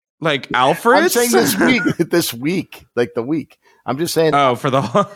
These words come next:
Speaker 2: I'm, I'm rolling the
Speaker 1: So where are you getting coffee?
Speaker 2: I, I will
Speaker 1: <laughs> It's tw-,
Speaker 2: Venmo
Speaker 1: thirty dollars for the week.
Speaker 2: I will Venmo you twenty-nine dollars, Chris.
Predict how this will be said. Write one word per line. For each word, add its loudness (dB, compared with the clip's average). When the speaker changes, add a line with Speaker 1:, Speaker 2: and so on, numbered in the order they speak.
Speaker 2:
I'm, 0
I'm 0
rolling 2
the 2
Speaker 1:
So 2
where 4
are 6
you 2
getting 0
coffee? -2
Speaker 2:
I, 2
I 2
will 4
Speaker 1:
<laughs> -
It's -2
tw-, -2
Speaker 2:
Venmo 4
Speaker 1:
thirty 4
dollars 2
for -4
the 2
week. -4
Speaker 2:
I 2
will 2
Venmo 0
you -4
twenty-nine -4
dollars, -12
Chris. -20